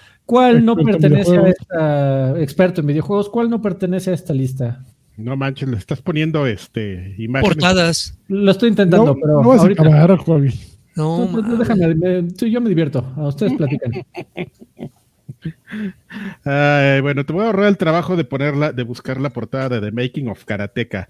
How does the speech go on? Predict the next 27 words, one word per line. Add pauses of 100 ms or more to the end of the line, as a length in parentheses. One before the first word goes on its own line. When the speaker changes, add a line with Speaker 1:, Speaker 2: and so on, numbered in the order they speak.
(160)
Speaker 4:
<laughs>
¿Pero
por
qué?
Speaker 1:
<laughs>
Pero
es
el
goti,
güey,
¿qué
pedo? (420)
Este,
no,
eh,
es-,
estoy,
estoy
de
acuerdo,
pero
súper
rápido.
Eh,
yo
quería
mencionarlo